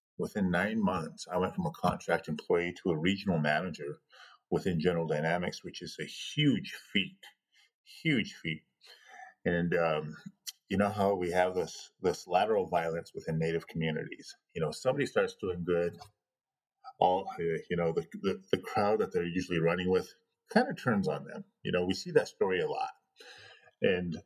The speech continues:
people say, "Oh, it's the crabs in the bucket syndrome." It plagues Native communities everywhere. Well, I can tell you, it's not just, <laughs> it's just, not, it's not just Native communities, because here I was, I was the only, uh,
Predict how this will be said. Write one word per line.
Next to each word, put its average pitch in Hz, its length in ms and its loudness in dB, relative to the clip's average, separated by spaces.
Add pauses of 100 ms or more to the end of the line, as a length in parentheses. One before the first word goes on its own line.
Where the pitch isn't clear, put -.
(340)
people 98 280 -4
say, 101 180 4
"Oh, 165 200 2
it's - 120 -2
the - 60 -20
crabs 131 440 0
in 131 80 -8
the 120 80 2
bucket 95 460 0 (360)
syndrome." 78 640 -6 (500)
It 90 220 0
plagues 117 600 0
Native 101 300 2
communities 87 520 0
everywhere. 78 440 0 (1200)
Well, 92 340 4 (1160)
I 98 80 4
can - 160 -4
tell 113 260 -4
you, 76 180 -2
it's - 180 -10
not 92 220 0
just, - 400 -8 (120)
<laughs> - 140 -2
it's 143 460 2
just, - 200 -12
not, 101 160 -4
it's - 160 -2
not 101 200 2
just 92 160 -4
Native 90 300 -2
communities, 82 560 -4 (600)
because 85 340 2
here 143 180 6
I 123 100 2
was, 87 360 -2
I 90 60 -2
was 82 140 -2
the 92 140 -2
only, 95 420 2
uh, 73 280 0